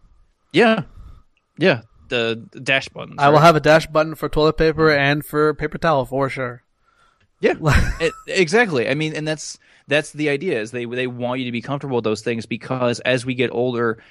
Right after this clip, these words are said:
Speaker 1: we don't really care about, it's not that I don't care about where things come from. I care about the planet. I care about, you know, whatever. And
Speaker 2: Sure.
Speaker 1: certainly if, if, if I buy a book off Amazon, I would love to be able to, like, <laughs> have some way of being like, "Oh, and donate a dollar to a
Speaker 2: I,
Speaker 1: local bookstore."
Speaker 2: I,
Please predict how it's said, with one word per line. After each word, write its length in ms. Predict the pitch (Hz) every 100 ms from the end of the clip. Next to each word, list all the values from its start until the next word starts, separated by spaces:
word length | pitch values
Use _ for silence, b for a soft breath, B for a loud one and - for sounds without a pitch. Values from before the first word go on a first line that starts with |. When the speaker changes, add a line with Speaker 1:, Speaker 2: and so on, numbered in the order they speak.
| b
Speaker 1:
we 240 | 127 123 123
don't 320 | 131 127 123
really 320 | 131 123 120
care 400 | - - 120 123
about, 400 | 117 113 110 104 _ _ _ -
it's 260 | 151 180 185
not 140 | 214
that 100 | 262
I 60 | 240
don't 160 | 190
care 240 | - - 151
about 160 | 147
where 100 | 135 123
things 220 | 127 117
come 240 | - 113
from. 200 | 104 107 -
I 80 |
care 220 | - 120 120
about 200 | 117 117
the 80 |
planet. 420 | 113 - 110 107 101
I 60 |
care 260 | - - 107
about, 360 | 107 107 104 107
you 60 |
know, 80 | 104
whatever. 300 | 107 107 107
And 160 | 113 127
Speaker 2:
Sure. 140 | 185
Speaker 1:
certainly 280 | 208 175 165
if, 160 | 139 -
if, 160 | 160 131
if 160 | 143 135
I 140 | 160
buy 220 | 170 175 160
a 100 | 135
book 300 | 131 131 123
off 200 | 120 113
Amazon, 840 | 120 123 123 117 110 110 107 110 b b b b _ 127
I 200 | 127 127
would 220 | 120 120
love 640 | 113 117 117 117 113 107
to 160 | - 113
be 220 | 117 113
able 240 | 113 113
to, 340 | 110 117 107 - -
like, 300 | 135 123 -
<laughs> 20 |
have 300 | - 139 139
some 180 | - 143
way 140 | 139 131
of 80 |
being 200 | 131 127
like, 220 | 123 120 -
"Oh, 260 | 247 196 135
and 280 | 160 160 135
donate 380 | 147 139 131
a 60 | 123
dollar 400 | 123 120 117 113
to 220 | - 131 120
a 20 |
Speaker 2:
I, 120 | 196
Speaker 1:
local 180 | 175 139
bookstore." 460 | 139 - - 165
Speaker 2:
I, 180 | 175 202